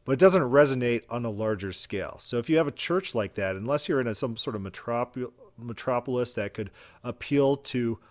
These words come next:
a niche audience and still get a significant following, that type of music's not gonna sell well. It's not gonna bring people to the church. People are, are gonna be repulsed by,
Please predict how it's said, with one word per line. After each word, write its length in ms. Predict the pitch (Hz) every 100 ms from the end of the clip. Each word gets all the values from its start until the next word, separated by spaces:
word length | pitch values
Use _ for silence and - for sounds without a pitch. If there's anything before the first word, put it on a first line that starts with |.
| _
a 80 | 110
niche 240 | 117 135
audience 480 | 113 117 127 131 127
and 100 | 110
still 220 | - 123
get 120 | 123 110
a 60 |
significant 640 | 110 117 101 120 - 110
following, 440 | 92 110 117 117 107
that 180 | 127 139
type 160 | 185
of 80 | 175
music's 420 | 139 143 127 -
not 240 | 117 135 135
gonna 260 | 123 113 - - - _
sell 440 | - - 135 131
well. 200 | 110 92
It's 140 | 98
not 160 | 120 123
gonna 320 | 139 120 110
bring 220 | 101 127
people 340 | 123 127 123 120
to 80 | 104
the 120 | 107
church. 420 | - 143 127 -
People 300 | 127 127 123
are, 220 | 113 113
are 120 | -
gonna 200 | 120 123
be 300 | 110 107 117
repulsed 600 | 110 117 - 151 147 -
by, 260 | - 107 101